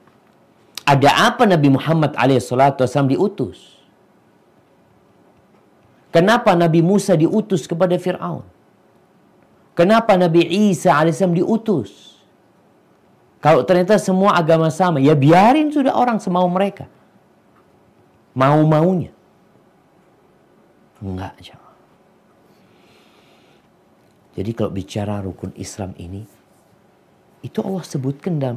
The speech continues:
Al-Quranul Karim. Allah sebutkan dalam lewat hadis-hadis Nabi alaihi salatu wassalam.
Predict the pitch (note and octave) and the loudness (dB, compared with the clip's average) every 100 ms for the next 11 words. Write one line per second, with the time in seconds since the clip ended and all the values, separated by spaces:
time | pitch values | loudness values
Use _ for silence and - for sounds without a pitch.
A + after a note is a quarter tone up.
0 | - G#2+ A2 - - C#3+ A#2 - F#2+ G2+ | -10 -12 -14 -14 -12 -12 -12 -16 -20 -18
1 | B2+ G#2+ _ _ _ _ _ _ _ _ | -18 -18 _ _ _ _ _ _ _ _
2 | _ _ _ _ _ _ _ _ _ _ | _ _ _ _ _ _ _ _ _ _
3 | - _ G#3 G#3 - F3+ E3+ G#3 F#3 D#3+ | -20 _ -12 -12 -10 -8 -8 -8 -8 -4
4 | D3+ D#3 D3 - _ _ _ _ _ _ | -4 -6 -8 -14 _ _ _ _ _ _
5 | _ _ D3 D3+ D3+ - - - E3+ F#3 | _ _ -4 -4 -6 -16 -8 -4 -2 -4
6 | - E3 D3+ C#3+ F3 F3 C3+ - B2 D#3+ | -4 -6 -4 -6 -6 -6 -8 -8 -6 -6
7 | C3 A2+ - A#2+ C#3 D3 C3 - - C#3+ | -6 -10 -12 -10 -10 -12 -16 -16 -18 -18
8 | D3+ | -18